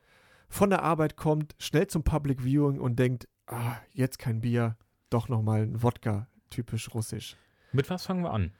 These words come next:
Speaker 1: Äh, wir fangen, ähm, an mit dem Wodka Gorbatschow Lemon.
Speaker 2: Okay, dann lass uns mal probieren,
Speaker 1: Ja.
Speaker 2: ob der was kann oder nicht kann. Cheerio.
Speaker 1: Prost.
Speaker 2: Cheerio.
Speaker 1: Wie die Russen sagen würden, auf die Liebe, auf das Leben.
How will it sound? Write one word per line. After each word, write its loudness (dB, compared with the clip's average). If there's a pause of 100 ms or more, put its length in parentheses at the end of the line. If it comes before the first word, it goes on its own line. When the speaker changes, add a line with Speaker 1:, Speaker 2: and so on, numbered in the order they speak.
(200)
Speaker 1:
Äh, 0
wir 2
fangen, -6
ähm, -6
an -6
mit -6
dem -6
Wodka -8
Gorbatschow -6 (140)
Lemon. -2 (140)
Speaker 2:
Okay, -4
dann 0
lass 0
uns 2
mal 0
probieren, -4
Speaker 1:
Ja. -4
Speaker 2:
ob -8
der 0
was -6
kann -6
oder -4
nicht -8
kann. -4 (460)
Cheerio. 0 (460)
Speaker 1:
Prost. -8 (460)
Speaker 2:
Cheerio. -10 (280)
Speaker 1:
Wie 2
die 2
Russen 2
sagen 2
würden, -2
auf 2
die 0
Liebe, 0
auf -2
das -6
Leben. -4